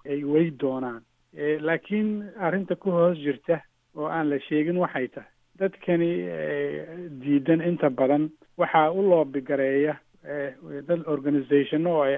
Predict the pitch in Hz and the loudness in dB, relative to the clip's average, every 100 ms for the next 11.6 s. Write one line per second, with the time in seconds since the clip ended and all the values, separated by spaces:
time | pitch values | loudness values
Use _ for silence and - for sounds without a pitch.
0 | 156 165 151 143 143 147 151 156 160 _ | 2 0 2 2 2 4 2 2 -4 _
1 | - 135 131 135 151 147 135 156 160 170 | -14 -12 -6 -2 -2 -2 -6 -6 -8 -14
2 | 151 143 127 143 135 135 139 139 127 - | -8 -8 -6 -4 0 0 0 -2 -8 -8
3 | 143 - 151 151 - 160 156 - 185 196 | -10 -2 2 2 0 -10 -10 0 6 8
4 | 190 156 190 208 185 151 165 - 147 127 | 6 2 -2 2 2 0 -6 -4 -4 -4
5 | 131 131 131 139 139 _ _ 160 165 165 | -10 -6 -2 -2 -2 _ _ -10 -6 -4
6 | 156 165 147 147 151 143 123 135 143 123 | -2 -4 -4 -2 -2 -4 -4 -4 -2 -4
7 | - 123 - 131 143 147 151 147 135 143 | -12 -14 -10 -6 -4 -4 -8 -8 -2 2
8 | 156 151 147 147 147 156 139 143 160 147 | 4 4 4 2 -4 -8 -6 -6 -8 -6
9 | 147 135 - 151 147 139 131 135 131 120 | -2 -2 0 -2 0 0 2 2 2 -4
10 | _ _ 139 147 143 147 156 143 - 151 | _ _ -2 -2 2 2 2 0 -2 -4
11 | 143 139 131 - 143 | 0 0 -2 -4 -4